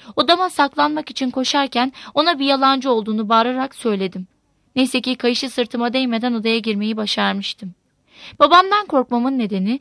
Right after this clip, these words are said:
sadece dayak acısı değildi. Onun içime korku salan bakışlarından, içimdekileri okuyan gözlerinden, bir inip bir kalkan kaşlarından da korkuyordum. İyi bir ilişkimiz yoktu. Hiçbir zamanda olmamıştı zaten.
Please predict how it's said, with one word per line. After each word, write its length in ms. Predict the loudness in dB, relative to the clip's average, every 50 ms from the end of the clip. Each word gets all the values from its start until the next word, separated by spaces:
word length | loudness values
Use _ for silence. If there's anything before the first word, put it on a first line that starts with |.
| -6 -12 -16
sadece 520 | -2 2 4 4 4 2 0 -4 -4 -2 0
dayak 280 | 2 2 2 0 -2
acısı 360 | -4 -6 -6 -8 -8 -8 -8
değildi. 460 | -6 -6 -4 -4 -4 -6 -8 -12 -14 -14 _ _ _ _ -20 -20 -16 _
Onun 260 | -4 -2 -2 -2 -4 -8
içime 360 | -8 -6 -4 -4 -4 -4 -4
korku 320 | -2 -2 -2 -2 -2 -6
salan 360 | -6 -4 -2 0 0 0 -2
bakışlarından, 800 | -2 -4 -4 -6 -6 -4 -4 -4 -4 -4 -2 -2 -2 -2 -2 -4 -10 -18 -20 -8 -6
içimdekileri 640 | -6 -4 -4 -4 -4 -4 -4 -4 -4 -4 -4 -2 -2
okuyan 400 | -4 -4 -2 -2 0 0 0 2
gözlerinden, 760 | 2 0 0 0 0 -2 -2 -2 -4 -4 -4 -4 -4 -4 -6 -12 -20 -20 -8 _ 2
bir 120 | 2 2
inip 340 | 2 0 -2 -4 -4 -4 -4
bir 120 | -4 -4
kalkan 500 | -2 0 2 2 2 2 0 -2 -2 -2 -4 _ _ _
kaşlarından 720 | -6 -4 -4 -2 -2 -2 -2 -2 -2 0 0 2 2 2 0
da 60 | -2
korkuyordum. 800 | -6 -6 -6 -8 -8 -8 -10 -10 -10 -8 -8 -10 -12 -16 -20 -20 _ _ _ _ _ _ -20 -20 -6 0
İyi 240 | 2 2 2 2 2
bir 80 | 0
ilişkimiz 500 | 0 0 0 -2 -2 -4 -6 -8 -6 -2
yoktu. 420 | 0 0 0 0 -2 -6 -8 -8 -8 -10 -16 -8 -6
Hiçbir 240 | -4 -4 -2 -2 2
zamanda 420 | 4 4 4 4 4 2 4 2
olmamıştı 560 | 2 2 2 0 -4 -4 -6 -8 -10 -10 -8
zaten. 460 | -4 -4 -4 -4 -6 -8 -10 -12 -12